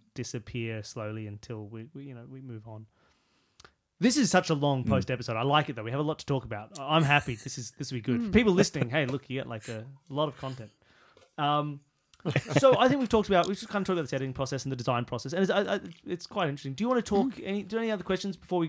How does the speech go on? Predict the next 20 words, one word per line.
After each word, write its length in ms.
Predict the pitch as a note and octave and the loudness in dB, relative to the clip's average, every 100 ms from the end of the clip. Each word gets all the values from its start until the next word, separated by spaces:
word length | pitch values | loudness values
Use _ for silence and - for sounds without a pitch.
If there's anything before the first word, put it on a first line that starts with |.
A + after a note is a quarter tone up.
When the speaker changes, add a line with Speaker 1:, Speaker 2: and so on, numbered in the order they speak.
| C#3 | -2
Speaker 1:
go 120 | D3+ | 0
and 240 | D#3 D3+ C3+ | 0 0 -2
go 180 | D3+ D3 | -2 -2
to 200 | D3+ C3+ | -2 -2
what 200 | C#3 C3+ | -2 -2
happened 440 | C#3 D3 C#3 B2 - _ _ | -2 -2 -4 -8 -16 _ _
storyline 640 | - - B2+ C#3 C#3 C3+ C3+ | -8 -2 0 0 0 -2 -2
wise 260 | C3+ C#3 D#3 | -4 -2 0
Speaker 3:
Uh, 140 | D3+ | 0
Speaker 1:
today? 120 | A3+ C4 | -2 -4
Speaker 3:
my 220 | A#3+ D4+ | 2 4
only 180 | C#4 A#3 | 4 4
other 160 | G#3 F#3+ | 2 2
question 640 | A3 G#3+ - F#3 F3 F#3+ - | 0 0 0 0 0 0 0
would 280 | G3+ F#3+ E3+ | 0 0 0
be 200 | F#3 F3+ | 0 0
from 160 | A#3+ | 0
the 80 | A#3 | 2
writing 280 | F#3 F3+ G3+ | 2 2 0
perspective. 640 | F#3+ - E3 E3 F#3+ C4 | -2 0 -2 0 -2 -2